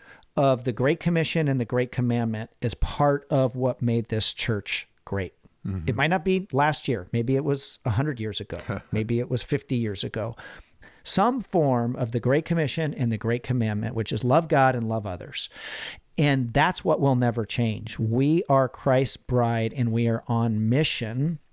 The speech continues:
Speaker 1: and this work isn't complete until his second coming. So as we look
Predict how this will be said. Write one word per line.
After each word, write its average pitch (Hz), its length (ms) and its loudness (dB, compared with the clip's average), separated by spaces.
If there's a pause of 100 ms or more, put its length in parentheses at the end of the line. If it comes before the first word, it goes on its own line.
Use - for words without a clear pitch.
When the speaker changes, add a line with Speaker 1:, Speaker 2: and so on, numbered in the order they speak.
(180)
Speaker 1:
and 127 240 2
this 127 200 0
work 123 280 0
isn't 127 260 -2
complete 196 560 0 (340)
until 131 380 2
his 127 180 2
second 123 400 0
coming. 127 520 2 (340)
So 135 840 2 (800)
as 139 240 2
we 139 220 2
look 131 500 2